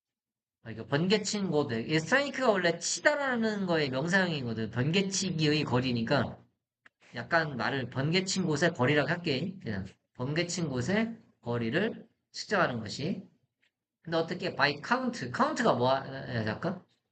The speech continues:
셈으로써. How much time pass 하느냐?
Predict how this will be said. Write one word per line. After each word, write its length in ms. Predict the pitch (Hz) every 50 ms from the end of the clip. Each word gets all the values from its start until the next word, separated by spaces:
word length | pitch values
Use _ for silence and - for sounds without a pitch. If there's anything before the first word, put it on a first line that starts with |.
| _ _ _ _ _ -
셈으로써. 680 | - 226 240 233 208 143 - - - - 101 - - - _ _ _ _ _ _ _ _ _ _ _ _ _ _ _ _ _ _ _ _ _ _ _ _ _ _ _ _ _ -
How 160 | 240 262 254
much 300 | 254 254 247 - - -
time 300 | - 226 226 226 233 226
pass 300 | 226 247 240 - - -
하느냐? 480 | 190 160 143 127 113 110 104 95 -